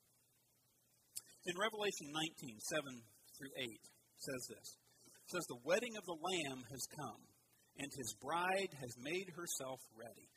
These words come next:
It's time for the wedding. Christ the bridegroom, the church the bride. It's time for the wedding. "Fine linen, bright and clean, was given to her to wear.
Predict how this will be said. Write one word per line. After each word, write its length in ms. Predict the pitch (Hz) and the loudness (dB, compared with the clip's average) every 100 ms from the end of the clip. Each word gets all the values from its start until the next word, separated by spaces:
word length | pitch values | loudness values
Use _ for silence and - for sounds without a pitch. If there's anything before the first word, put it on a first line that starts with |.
| - 139 | -14 -8
It's 160 | - | -6
time 340 | - 202 226 233 | -2 0 0 -4
for 80 | 247 | -6
the 120 | 233 214 | -2 0
wedding. 260 | 190 117 - - | 0 -2 -10 -6
Christ 320 | 180 202 240 - | 4 4 4 0
the 80 | - | -2
bridegroom, 640 | - 185 180 175 156 165 170 - _ - | -2 0 2 0 -4 -4 -6 -14 _ -20
the 80 | 139 | -10
church 500 | - 233 220 170 - - - | -4 -2 -2 -4 -8 -12 -12
the 120 | 135 | -10
bride. 440 | 123 131 127 - - - _ _ | -4 -4 -4 -6 -12 -20 _ _
It's 140 | - | -10
time 380 | - 220 240 233 220 - | -2 0 0 -4 -10 -8
for 80 | |
the 100 | 214 | -8
wedding. 320 | 208 214 - - _ _ _ _ - - - - - | -2 -2 -2 -12 _ _ _ _ -20 -20 -18 -2 4
"Fine 320 | 214 233 226 | 4 4 -2
linen, 380 | 208 220 170 113 | -4 -2 -2 -4
bright 320 | 151 190 226 - | -2 0 0 -6
and 160 | 170 160 | -8 -8
clean, 420 | - 185 147 117 113 | -6 -4 -4 -6 -8
was 140 | 120 | -6
given 260 | - 190 190 | -4 -4 -4
to 140 | - 156 | -8 -8
her 160 | 135 135 - | -6 -6 -6
to 80 | |
wear. 400 | 120 113 101 - | -6 -4 -4 -6